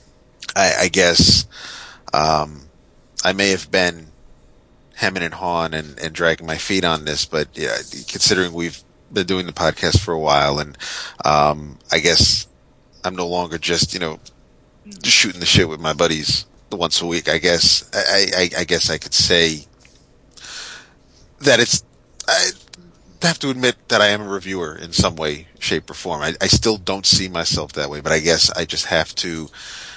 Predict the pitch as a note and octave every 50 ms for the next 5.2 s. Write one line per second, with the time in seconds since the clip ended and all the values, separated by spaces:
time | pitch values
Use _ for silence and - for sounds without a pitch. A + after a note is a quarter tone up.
0 | - - - - _ _ _ _ _ _ _ _ _ _ _ _ _ _ _ _
1 | - C3 - - - - D#3+ D3 C#3+ C#3+ C#3+ C#3+ - - F3+ - - D#3 C3 A2
2 | F#2 G#2+ A2 A#2 A#2 G#2+ B2 A#2+ A#2+ A#2 A2+ A2+ G2+ - - A2+ G2 - - F#2
3 | F2+ - - - G2+ F#2 F2 D#2+ F#2 F#2 F2+ - - E2 D#2 - E2+ D#2+ D#2+ F2
4 | F2 - - F2+ F2+ F2 E2+ E2 F#2 E2+ E2+ F2+ E2+ F2 F2 E2 D#2+ D2 - D#2+
5 | - D#2+ D#2